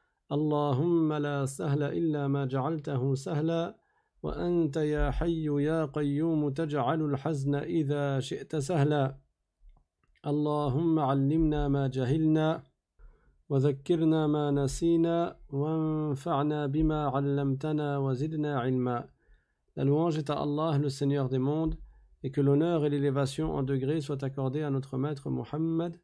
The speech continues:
sallallahu alayhi wa sallam. Nous demandons à Allah qu'il nous fasse apprendre ce que nous ignorons, qu'il nous fasse nous rappeler de ce que nous avons oublié, et qu'il nous augmente en connaissance. Et nous lui demandons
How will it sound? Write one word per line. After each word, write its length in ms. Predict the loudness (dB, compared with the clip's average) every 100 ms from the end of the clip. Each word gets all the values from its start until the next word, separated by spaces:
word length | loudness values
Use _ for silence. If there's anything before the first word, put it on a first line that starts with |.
| _ _
sallallahu 720 | -8 -4 -2 0 0 2 0
alayhi 360 | 0 2 0 0
wa 140 | -4
sallam. 400 | -6 -8 -6 -8 -12 _ _ _ _ _ -8
Nous 60 | 0
demandons 420 | 2 4 4 0
à 80 | 0
Allah 400 | 0 0 0 0
qu'il 160 | 0
nous 80 | 0
fasse 260 | 0 -4 -4
apprendre 540 | -6 -6 -4 -2 -2
ce 120 | -4
que 160 | -4 -2
nous 240 | -2 0
ignorons, 500 | 0 2 2 0 -2 -4 -20 _ _ -20
qu'il 140 | _ 0
nous 100 | 0
fasse 280 | 0 -2 0
nous 100 | 0
rappeler 420 | 0 0 0 0
de 140 | -2
ce 80 | -4
que 80 | 0
nous 220 | 0 0
avons 280 | -2 -2 -2
oublié, 540 | -2 0 2 2 -2 -10 -20 _ _ -20 -20 -20 -18 -4
et 180 | -2 0
qu'il 160 | 0
nous 140 | 2 2
augmente 380 | 2 0 0
en 40 | -2
connaissance. 640 | 0 0 -2 -6 -10 -12 -12
Et 120 | -6
nous 100 | -2
lui 140 | -2 -2
demandons 560 | 0 0 0 0 -2